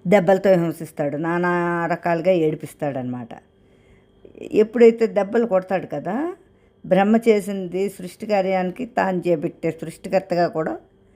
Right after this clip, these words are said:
మొదలు పెడతాడు. అంటే బ్రహ్మను కట్టిపట్టేశాడు కదా కాళ్ళు చేతులను,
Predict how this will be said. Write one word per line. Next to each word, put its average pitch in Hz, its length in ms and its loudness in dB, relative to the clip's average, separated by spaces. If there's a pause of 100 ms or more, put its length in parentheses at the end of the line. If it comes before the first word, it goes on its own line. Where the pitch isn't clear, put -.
(600)
మొదలు 185 240 2
పెడతాడు. 156 360 -2
అంటే 269 360 -4 (280)
బ్రహ్మను 196 320 2
కట్టిపట్టేశాడు 190 720 -2
కదా 170 340 -4 (460)
కాళ్ళు 175 180 4
చేతులను, 156 580 -2